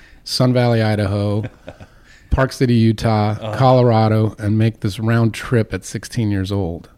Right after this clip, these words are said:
Speaker 2: Oh my gosh.
Speaker 1: And
Speaker 2: That's
Speaker 1: we
Speaker 2: awesome.
Speaker 1: kinda grew up fast.
Speaker 2: Yeah. Yeah, for sure.
Speaker 1: So I didn't really know. I,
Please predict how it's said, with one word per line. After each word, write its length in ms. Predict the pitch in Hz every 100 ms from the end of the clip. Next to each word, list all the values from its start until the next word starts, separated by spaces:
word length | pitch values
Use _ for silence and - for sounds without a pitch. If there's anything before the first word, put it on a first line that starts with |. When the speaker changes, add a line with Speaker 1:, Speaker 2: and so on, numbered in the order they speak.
| -
Speaker 2:
Oh 300 | 110 107 104
my 220 | 87 80 -
gosh. 280 | 98 90 85
Speaker 1:
And 400 | 107 107 104 104 101 113
Speaker 2:
That's 160 | 95
Speaker 1:
we 100 | 120
Speaker 2:
awesome. 140 | 117 143
Speaker 1:
kinda 160 | 139
grew 200 | 123 131
up 80 | 113
fast. 520 | 98 117 92 78 - - _ -
Speaker 2:
Yeah. 220 | 107 131 - _ - -
Yeah, 200 | 92 87
for 120 | -
sure. 260 | - 90 80 62 _ _ _ _ _ - - - -
Speaker 1:
So 320 | - 123 110
I 140 | 104 120
didn't 200 | 143 123
really 200 | 127 120
know. 320 | 113 123 113
I, 220 | 107 123